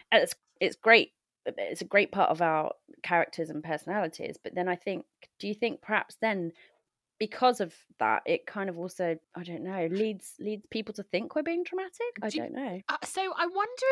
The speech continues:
Speaker 2: if it's because people don't assume that we would have anxiety. I wonder if, 'cause I, you know, often when I do share with sort of new friends or people that I meet and I say, you know, "I suffer from anxiety and have anxiety attacks," they're like, "You?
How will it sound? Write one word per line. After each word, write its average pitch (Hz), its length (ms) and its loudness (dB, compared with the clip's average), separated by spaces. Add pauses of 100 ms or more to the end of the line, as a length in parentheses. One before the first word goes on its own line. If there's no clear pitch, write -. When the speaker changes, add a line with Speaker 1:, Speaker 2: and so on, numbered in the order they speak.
Speaker 2:
if - 100 -18
it's - 400 -8
because 220 800 -6
people 220 320 -6
don't 208 260 -4
assume 202 760 -8
that - 140 -14
we 185 140 -8
would 180 200 -8 (140)
have 190 460 -4 (460)
anxiety. 131 880 -10 (540)
I 196 80 -2
wonder 240 380 -4
if, 226 400 -6 (120)
'cause 226 140 0
I, 302 300 0 (100)
you 254 100 -6
know, 240 160 -2
often 254 260 -6
when 226 120 -6
I 214 100 -4
do 214 180 -8
share 196 300 -6
with 170 340 -8
sort - 220 -10
of 175 100 -12
new 240 240 -6
friends 214 400 -4
or 185 60 -8
people 190 300 -10
that - 80 -8
I 175 60 -10
meet 180 280 -6
and 160 80 -12
I 160 60 -12
say, - 200 -14
you 151 60 -10
know, 143 120 -10
"I 143 60 -12
suffer 165 280 -16
from - 180 -18
anxiety - 680 -14 (320)
and 156 140 -6
have 151 200 -8
anxiety 170 580 -8
attacks," - 480 -12
they're 202 120 -4
like, 190 220 -2
"You? 175 680 -2